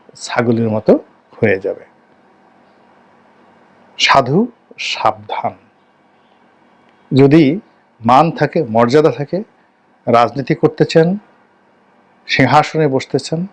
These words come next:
ক্ষমতায় যেতে চান, ক্ষমতায় থাকতে চান, ক্ষমতা পরিচালনা করতে চান, আগে নিজেদেরকে ছাগল মুক্ত করুন। বাঘ বাঘের মতো থাকার চেষ্টা করুন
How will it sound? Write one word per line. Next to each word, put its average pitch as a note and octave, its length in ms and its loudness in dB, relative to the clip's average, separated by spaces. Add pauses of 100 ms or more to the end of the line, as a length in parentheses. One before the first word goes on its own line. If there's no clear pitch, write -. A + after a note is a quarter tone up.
(100)
ক্ষমতায় C3+ 480 2
যেতে C3 220 -2
চান, D#3+ 320 -8 (100)
ক্ষমতায় B2 420 0
থাকতে - 320 -6
চান, D#3 260 -6
ক্ষমতা B2 360 0
পরিচালনা C#3+ 600 0
করতে A#2 300 -8
চান, F#3+ 280 2 (500)
আগে B2 340 2
নিজেদেরকে B2+ 840 0 (540)
ছাগল C3+ 440 2
মুক্ত A#2+ 340 -8
করুন। - 220 -18 (1080)
বাঘ C3 300 4
বাঘের B2+ 360 0
মতো B2 140 -4
থাকার - 320 -4
চেষ্টা - 320 -6
করুন F3 300 0